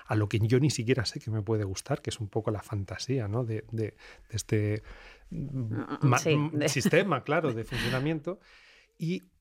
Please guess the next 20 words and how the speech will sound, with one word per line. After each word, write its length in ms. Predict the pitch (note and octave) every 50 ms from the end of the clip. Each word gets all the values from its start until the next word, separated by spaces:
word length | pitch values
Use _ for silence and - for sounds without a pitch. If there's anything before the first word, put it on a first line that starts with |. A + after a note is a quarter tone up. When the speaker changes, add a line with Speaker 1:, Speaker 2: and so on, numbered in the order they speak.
| _ -
Speaker 1:
eh, 360 | C#3 C3 B2 A2+ A2+ C3 - -
eh, 180 | - D#3+ B2+ A#2+
por 260 | - - - A#2 A2
otro 220 | C3 B2 - D3+
lado 180 | D3 D3+ D#3 D#3+
está 300 | D#3 - - - D#3+ D#3+
esa, 420 | - D3 - - D#3+ D3 C#3+ D3 -
mm, 500 | C#3+ C3 C3 B2+ B2 A#2+ A#2+ A#2 A#2 A2+ A#2+ - -
esa 360 | - A#2+ - - C3 B2 A#2 -
voz 580 | C#3 A#2 G2+ G#2 A2+ C#3+ E3+ F3 F3+ E3+ - - -
o 160 | A2+ G#2+ A2+
esa 280 | G#2+ - - G#2+ G#2+ A2
figura 720 | - - - A#2 G#2 A2 C#3+ D3 C#3 C#3 C3+ C3 C3+ C3+ -
o 160 | - A2+ A2 G#2+
esa 460 | G#2 - - - A2+ A2 G#2 G#2+ G#2+ - - - - _ _
cuenta 640 | - C3 B2+ B2+ A#2 A#2+ A#2 G#2+ - A2+ A2+ A2+ A#2 -
en 180 | - A#2 A2+ A2+
una 120 | A2 G#2+ G#2+
red 160 | G#2 G#2+ F#2
social 640 | - - G#2+ G2 - - C3 C#3 C#3 C3+ C#3 C#3+